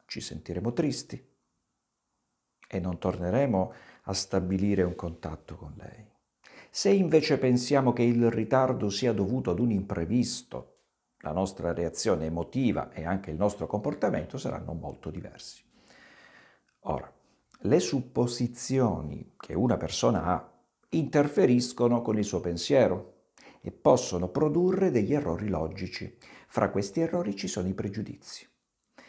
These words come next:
Ci sono la generalizzazione affrettata, poi c'è anche il pensiero dicotomico,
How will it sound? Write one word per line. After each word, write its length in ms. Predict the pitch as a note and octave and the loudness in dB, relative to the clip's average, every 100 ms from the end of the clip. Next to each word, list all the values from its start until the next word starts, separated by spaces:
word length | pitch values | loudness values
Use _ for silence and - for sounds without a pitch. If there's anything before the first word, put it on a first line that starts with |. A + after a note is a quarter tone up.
| - - - _ _ | -20 -20 -20 _ _
Ci 140 | - | -8
sono 840 | - C#3 D#3 D#3 C#3+ C3+ C3+ - _ - - | 0 4 6 6 6 4 2 -12 _ -12 0
la 260 | A2+ A#2 | 4 4
generalizzazione 1160 | G#2 F#3+ F#3+ F3 D3 C#3 C3+ B2+ - C3 A#2+ F#2 | 6 4 6 2 2 0 0 -2 -2 0 0 0
affrettata, 880 | - - D#2+ - D2+ D2 - - G3 - _ _ _ _ _ _ _ | -4 -8 -10 -8 -12 -10 -6 -6 -6 -12 _ _ _ _ _ _ _
poi 200 | - F#2 | -4 -4
c'è 180 | - F2 | -4 -6
anche 280 | F2+ F2+ F2+ | -4 -4 -4
il 140 | F2 | -6
pensiero 440 | - F2 - F2+ E2+ | -4 -6 -4 -4 -4
dicotomico, 1080 | - - - C#3 C3+ F#2 - - - - | -6 -4 2 4 4 -2 -6 -12 -14 -20